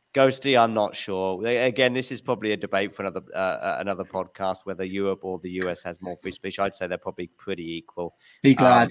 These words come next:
Speaker 2: be glad you're not living in the U K right now, the pair of you. That's what I'll say.
Speaker 1: Uh, yes, indeed, indeed,
Speaker 2: Cruella,
Speaker 1: yeah.
Speaker 2: Cruella
Speaker 1: Uh,
Speaker 2: de Vil getting the sack was the best way to
Speaker 1: I
Speaker 2: start the week.
Speaker 1: know,
Speaker 2: That's
Speaker 1: but I
Speaker 2: all,
Speaker 1: just
Speaker 2: that's all
Speaker 1: wonder
Speaker 2: I'll
Speaker 1: whether,
Speaker 2: say.
Speaker 1: just wonder whether the, maybe the Tories have played a,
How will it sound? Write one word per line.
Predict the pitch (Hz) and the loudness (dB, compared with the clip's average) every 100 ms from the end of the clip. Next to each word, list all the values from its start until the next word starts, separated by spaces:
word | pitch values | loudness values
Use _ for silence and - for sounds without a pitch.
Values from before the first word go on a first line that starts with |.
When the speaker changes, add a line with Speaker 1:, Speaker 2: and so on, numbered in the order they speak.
| - | 4
Speaker 2:
be | 135 | 4
glad | 135 135 | 8 8
you're | 127 | 8
not | 127 120 | 4 2
living | 117 | 0
in | 117 | 0
the | 110 | 0
U | 110 113 | 0 -2
K | 107 113 | -2 -2
right | 104 101 101 | -2 -2 -4
now, | 98 98 | -4 -6
the | |
pair | 101 120 98 | -8 -6 -6
of | 90 | -8
you. | 85 95 | -10 -10
That's | 101 98 | -6 -6
what | 101 92 | -6 -8
I'll | 90 | -8
say. | - 87 98 | -8 -8 -8
Speaker 1:
Uh, | - | -6
yes, | 113 107 92 90 87 - 90 | 0 2 4 2 0 -4 -12
indeed, | 87 82 90 85 85 | -14 -8 -6 -6 -6
indeed, | 87 - | -8 0
Speaker 2:
Cruella, | 123 117 117 110 | 6 6 6 4
Speaker 1:
yeah. | 90 | 2
Speaker 2:
Cruella | - 147 143 143 | 10 12 12 12
Speaker 1:
Uh, | 135 | 10
Speaker 2:
de | 131 | 8
Vil | 131 127 | 6 4
getting | 127 120 | 2 2
the | 117 | 2
sack | 113 - 110 - | 2 2 0 -2
was | 113 | -8
the | 104 | -6
best | 104 110 - | -4 0 0
way | 110 | 2
to | 110 | 4
Speaker 1:
I | 120 | 4
Speaker 2:
start | 127 | 4
the | 123 | 2
week. | 131 | 6
Speaker 1:
know, | 131 135 139 151 | 8 8 8 4
Speaker 2:
That's | 156 | 2
Speaker 1:
but | 131 160 | 6 6
I | 151 | 6
Speaker 2:
all, | 123 | 4
Speaker 1:
just | 160 | 4
Speaker 2:
that's | 156 - | 4 6
all | |
Speaker 1:
wonder | 151 127 | 8 8
Speaker 2:
I'll | 113 | 4
Speaker 1:
whether, | 113 104 107 | 2 0 -2
Speaker 2:
say. | 107 101 _ _ _ _ _ _ | -2 -10 _ _ _ _ _ _
Speaker 1:
just | 101 - | -18 -6
wonder | 110 110 104 | -4 -2 2
whether | 107 101 92 | 2 2 -2
the, | 95 | -2
maybe | 98 101 95 | 0 0 -2
the | 98 95 | -8 -6
Tories | - - - - | -2 6 12 12
have | - - - | 12 6 6
played | - 76 | 10 12
a, | - 85 | 10 6